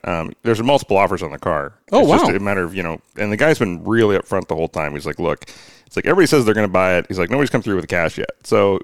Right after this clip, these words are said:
Speaker 1: he goes, "I'm telling everybody the same thing. If you come bring me cash, you can buy the car. But until you do, the car's for sale." <laughs>
Speaker 2: He wants cash?
Speaker 1: Well, no, I mean, he wants money.
Speaker 2: Oh,
Speaker 1: He doesn't
Speaker 2: okay.
Speaker 1: want
Speaker 2: He wants
Speaker 1: cash.
Speaker 2: money.
Speaker 1: Yeah,
Speaker 2: Okay,
Speaker 1: he
Speaker 2: all
Speaker 1: wants
Speaker 2: right.
Speaker 1: to be, like, y-, you know, he's got one guy who's interested in it, but he's, like, waiting for a house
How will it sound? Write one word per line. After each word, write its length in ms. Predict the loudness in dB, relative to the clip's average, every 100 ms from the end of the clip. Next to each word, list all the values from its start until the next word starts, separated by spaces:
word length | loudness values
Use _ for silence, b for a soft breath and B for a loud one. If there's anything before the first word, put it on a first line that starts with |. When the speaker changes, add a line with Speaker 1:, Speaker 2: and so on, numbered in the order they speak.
| -8
Speaker 1:
he 140 | -12 -6
goes, 160 | -4
"I'm 80 | -4
telling 180 | -2 0
everybody 220 | 2 0
the 40 |
same 200 | -2 -6
thing. 180 | -4 -8
If 140 | -10 -8
you 40 |
come 200 | -4 -2
bring 160 | 0 0
me 80 |
cash, 400 | 0 2 2 0
you 80 | -4
can 100 | -4
buy 160 | 0 0
the 60 |
car. 340 | 2 2 4 2 -2
But 80 |
until 220 | -2 0 -2
you 100 | 0
do, 320 | 2 2 0 b b b _
the 80 | -2
car's 200 | 0 0
for 80 | 0
sale." 160 | -2 -2 -4
<laughs> 180 | -6 -6
Speaker 2:
He 80 | -4
wants 320 | -2 -4 -4
cash? 540 | -4 -2 -2 -4 -8 -18 _ _
Speaker 1:
Well, 120 | 2 4
no, 100 | 4
I 40 |
mean, 120 | 4
he 80 | 2
wants 260 | 2 0 -2
money. 260 | -2 0 4
Speaker 2:
Oh, 120 | 4
Speaker 1:
He 60 | 4
doesn't 160 | 2
Speaker 2:
okay. 80 | 0
Speaker 1:
want 60 | 2
Speaker 2:
He 40 |
wants 160 | 4 4
Speaker 1:
cash. 60 | 2
Speaker 2:
money. 260 | 2 0
Speaker 1:
Yeah, 200 | 0 2
Speaker 2:
Okay, 140 | 2 4
Speaker 1:
he 60 |
Speaker 2:
all 60 | 6
Speaker 1:
wants 180 | 6 4
Speaker 2:
right. 40 | 2
Speaker 1:
to 60 |
be, 140 | 2 2
like, 280 | 2 0 -4
y-, 60 | -8
you 160 | -4 0
know, 140 | 2
he's 80 | 2
got 180 | 2 0
one 160 | 0 0
guy 320 | 2 2 0
who's 160 | -2 -6
interested 320 | -6 -4 -2
in 60 | -2
it, 100 | -2
but 120 | -4
he's, 420 | -4 -6 -8 -12 -8
like, 200 | -8 -6
waiting 220 | -6 -6
for 160 | -6 -6
a 60 |
house 440 | -2 -4 -4 -8